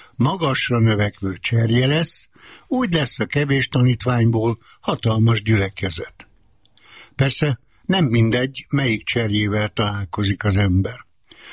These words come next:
A világon negyvenféle mustármag terem, de csak a fehér, a fekete és a barna magból készül mustár.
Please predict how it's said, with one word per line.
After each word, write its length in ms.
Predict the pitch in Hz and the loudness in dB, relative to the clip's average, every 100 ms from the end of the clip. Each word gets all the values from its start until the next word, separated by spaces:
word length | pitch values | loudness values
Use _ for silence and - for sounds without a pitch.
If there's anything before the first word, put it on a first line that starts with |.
| - - | -16 -6
A 100 | 123 | 0
világon 460 | 233 202 143 139 | 0 0 2 2
negyvenféle 800 | 143 151 120 113 104 - 107 101 | 4 2 0 -2 -2 -2 -4 0
mustármag 720 | 107 110 - 113 110 117 117 | 0 0 -2 -2 2 2 0
terem, 440 | - 123 127 143 143 _ - _ | -2 -2 0 0 -2 _ -20 _
de 120 | 123 | -4
csak 240 | 120 123 98 | -2 -4 -6
a 80 | 98 | -6
fehér, 580 | 123 127 143 156 175 - - | -2 0 0 0 -2 -4 -14
a 80 | 101 | -12
fekete 600 | - 123 - 127 - 151 - - - | -4 -4 -2 -4 -2 -4 -6 -20 -4
és 240 | 127 - | -2 0
a 60 | 127 | -2
barna 420 | 120 170 120 107 | -2 -2 0 2
magból 460 | 110 110 107 107 107 | 2 0 -2 -4 -4
készül 500 | - 104 - - 104 | -2 -4 -2 -2 2
mustár. 600 | 104 92 - - 104 | 2 0 -6 -8 -12